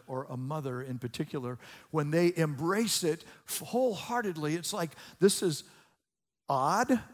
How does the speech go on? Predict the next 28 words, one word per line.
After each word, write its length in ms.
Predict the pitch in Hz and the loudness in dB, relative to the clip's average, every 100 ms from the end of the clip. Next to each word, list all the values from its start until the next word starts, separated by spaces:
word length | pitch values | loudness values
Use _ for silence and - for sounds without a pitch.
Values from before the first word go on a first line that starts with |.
| - | -4
or, 140 | 147 | 0
"This 240 | 143 165 | 2 2
is 180 | 165 120 | 0 -4
news," 680 | 123 139 160 240 285 269 - - - _ - | -4 -2 0 -2 -4 -8 -12 -16 -20 _ -2
like, 320 | 143 143 - | 0 0 0
uh, 320 | 135 127 127 120 135 | 2 2 -2 -6 -4
"This 180 | 147 - | -2 -2
is 80 | 139 | -2
something 320 | 175 160 165 | -4 -2 -2
we 100 | 143 | 0
just 300 | 131 156 - - - | 0 0 -2 -12 -10
found 260 | - 113 131 | -4 -2 0
out." 420 | 127 190 - - - - - _ _ _ - | 2 2 -2 -8 -20 -20 -20 _ _ _ -4
Now, 180 | 165 151 | -2 2
Adele 380 | 151 190 226 | 4 4 4
was 180 | 185 147 | 2 0
interviewed 460 | 156 143 127 131 117 | 0 0 0 -4 -2
recently 480 | 135 - 123 117 104 - _ _ _ _ _ _ _ _ - | -4 -4 -6 -8 -8 -16 _ _ _ _ _ _ _ _ -2
and, 280 | 147 147 143 | 0 2 2
uh, 240 | 135 127 113 - - _ _ - | 2 2 -4 -16 -20 _ _ -2
on 300 | 160 156 165 | -2 2 2
her 100 | 156 | 2
motherhood, 500 | 160 170 165 143 135 | 2 2 2 0 -2
and 140 | 143 139 | -2 -2
here's 260 | 160 190 | -2 0
what 120 | 175 143 | -2 -4
she 160 | - | -6
said. 340 | 143 180 127 | -2 0 0